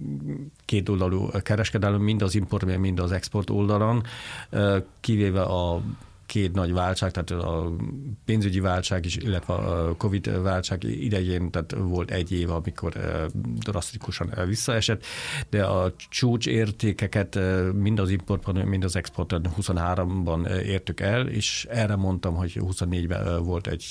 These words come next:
ö, erősebb visszaesés, ö, és, ö,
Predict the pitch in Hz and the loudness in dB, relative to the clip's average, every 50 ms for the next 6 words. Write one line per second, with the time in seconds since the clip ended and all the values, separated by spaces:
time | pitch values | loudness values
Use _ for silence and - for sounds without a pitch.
0 | - 107 104 92 87 87 92 95 95 - 95 95 92 90 - - 104 - - 104 | -8 -4 -4 -2 -2 -2 -4 -4 -4 -4 -4 -2 -2 -2 -2 -2 -4 -2 -2 -2
1 | 101 110 - - 120 107 101 - - 104 98 98 92 - - - - - - - | -2 0 0 0 0 0 0 0 0 0 0 0 0 -4 -6 -10 -14 -12 -12 -10
2 | - - - - - - - - - - 104 95 95 92 104 98 - - 123 107 | -10 -10 -10 -8 -8 -8 -10 -8 -4 0 2 2 2 2 2 0 -2 0 0 0
3 | 95 92 | 0 0